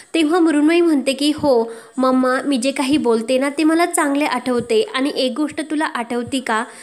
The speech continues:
तू काय म्हटली होती? माझ्या प्रत्येक वाढदिवसाला तू माझ्या पार्टी द्यायची आणि आतू, आतू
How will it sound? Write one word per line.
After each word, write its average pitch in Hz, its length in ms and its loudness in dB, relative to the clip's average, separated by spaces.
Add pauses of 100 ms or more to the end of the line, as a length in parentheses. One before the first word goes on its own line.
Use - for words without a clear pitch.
(220)
तू 277 60 0
काय 262 260 -2
म्हटली 269 380 0
होती? 226 560 0 (280)
माझ्या 294 320 2
प्रत्येक 294 680 0
वाढदिवसाला 269 720 -2
तू 277 320 -4 (300)
माझ्या 254 340 0 (300)
पार्टी 226 380 -2
द्यायची 220 480 -4 (120)
आणि 226 320 -6
आतू, 226 500 -4
आतू 240 300 -4